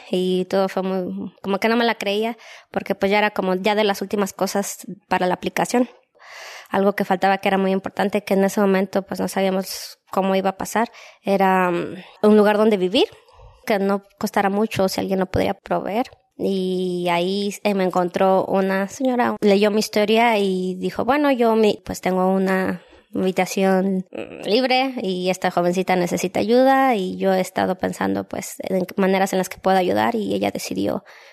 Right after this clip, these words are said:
que me iba a ayudar. Hubo muchas personas que me ayudaron, o sea, no solamente fue, pues, Katia, ¿verdad? También hay otra, otra señora que se llama Melissa.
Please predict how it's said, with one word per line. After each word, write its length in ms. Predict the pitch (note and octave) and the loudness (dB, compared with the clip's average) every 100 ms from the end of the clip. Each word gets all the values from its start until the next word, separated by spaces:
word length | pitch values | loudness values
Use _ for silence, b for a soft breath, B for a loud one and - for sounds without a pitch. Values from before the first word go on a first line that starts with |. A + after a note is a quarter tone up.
| B _ | B _
que 120 | - | -4
me 80 | G3 | -2
iba 80 | G3+ | 0
a 20 | |
ayudar. 220 | B3+ F#4 A4+ - _ - | 2 2 0 -6 _ 0
Hubo 180 | A3+ | 2
muchas 300 | A#3+ A#3 B3 | 4 2 0
personas 480 | A3 F#3 - G#3 G3+ | -2 -2 0 0 -2
que 160 | - F#3+ | -2 0
me 100 | F#3 | 2
ayudaron, 380 | F#3 F#3 F#3+ F#3+ | 4 4 2 0
o 80 | F#3 | -6
sea, 160 | F3+ | -6
no 140 | F3+ F#3 | -4 -4
solamente 520 | G3 F#3+ F#3 F#3 F#3 | -2 -2 -4 -6 -8
fue, 520 | - F#3 F#3 F3+ F3+ - | -4 -2 0 -2 -6 -8
pues, 160 | E3 - | -10 -4
Katia, 280 | G3 F#3+ | -2 0
¿verdad? 260 | F#3+ G3 G#3 | 0 0 0
También 240 | - G#3+ G#3+ | 0 2 2
hay 140 | G#3+ | 2
otra, 540 | G#3 - G#3+ G3+ F#3 - | 0 0 0 2 0 -2
otra 260 | G3 - - | -8 -10 -8
señora 300 | F#3+ G3 G3+ | -2 0 -2
que 80 | |
se 160 | - F#3 | -4 -8
llama 140 | F#3 | -4
Melissa. 640 | F#3 F3+ G3 G#3+ - A3 G#3+ | -2 -2 -2 -4 -4 -6 -6